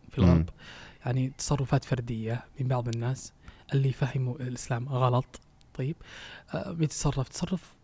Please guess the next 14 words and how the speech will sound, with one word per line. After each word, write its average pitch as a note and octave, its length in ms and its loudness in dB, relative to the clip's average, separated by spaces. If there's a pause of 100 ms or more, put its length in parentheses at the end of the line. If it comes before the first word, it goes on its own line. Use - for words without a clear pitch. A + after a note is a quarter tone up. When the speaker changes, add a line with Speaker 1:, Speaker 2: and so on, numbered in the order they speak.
(160)
Speaker 1:
يعني، C#3 600 0
غريب D3+ 440 4
جدًا D3 580 2
وخاطئ C#3+ 680 2 (140)
وغير D3 280 4
لائق، C#3+ 480 0 (400)
وأحيانًا E3+ 380 4
يصل D#3 280 4
إلى، C#3+ 400 4
يعني، C3+ 580 0 (520)
غير E3 240 6
مقبول D3+ 440 6
أبدًا. B2+ 420 0 (200)
Speaker 2:
مم. E2+ 240 8